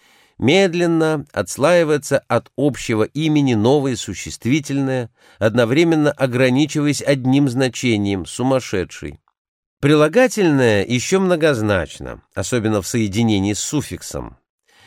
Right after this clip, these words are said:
Ведь словом «буйный» и в наше время можно выразить и восхищение, и возмущение. Существительное же закончило свои изменения еще одним поворотом.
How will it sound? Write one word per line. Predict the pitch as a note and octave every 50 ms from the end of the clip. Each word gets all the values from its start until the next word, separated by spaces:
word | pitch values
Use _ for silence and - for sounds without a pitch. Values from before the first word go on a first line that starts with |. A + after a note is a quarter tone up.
| - - -
Ведь | - G2+ B2 A2+ -
словом | - A#2 B2+ C#3+ C#3+ C3 B2 B2 A#2 A2+ - -
«буйный» | G#2+ F#2 E2+ A#2 B2 D3 E3 E3 E3 E3 E3 D#3+
и | - - C#3+ B2
в | G#2+ B2
наше | D3 D3 B2+ G2+ - A2+
время | G2 F#2 G2 A2 A#2 C#3 D#3+ D#3
можно | C#3+ C3 A#2+ A2+ F#2+ G#2 G2+
выразить | F#2+ F#2+ G#2+ G#2+ G#2 G2 F2 G2 F2+ - -
и | - C3+
восхищение, | A#2 G#2+ G2 - - A2 G#2 - - - - C3+ D#3 G3 G3+ G#3 G#3+ G#3+ -
и | - G#3
возмущение. | F#3+ G3+ F#3 F#3+ G3 F3 D3 - - - B1+ A#1 A1+ - - - _ _ _ _ _ _ _ _ _ _ _ _ _ _ _ _ _ _ _ _ _ _ _ _ _ _ _ _ _ -
Существительное | - - D3+ D3+ - - C3+ A#2+ - - - F#3+ A#3+ A#3+ - - G#3 G3+ G3 F#3 F#3 F#3 F3
же | D3+ E3 E3+ E3+ - -
закончило | - C3+ F#3 G3 D3+ - - E3 F#3 F3+ D#3+ - E3 D3+ D3+
свои | C3+ - - B2+ C3 C3 B2+ B2+ C3 G#2+
изменения | - B2+ A2+ F#2+ G#2+ G#2+ G2 G2 G#2 A#2+ C#3 C#3 C3+ C3+ B2+
еще | G#2+ G2 - - - A2+
одним | A#2 G#2+ F#2+ G#2 G#2 F#2+
поворотом. | - F#2+ F2 E2+ E2 D2 C#2+ C#2 C2 _ - C2 B1 A#1+ A1+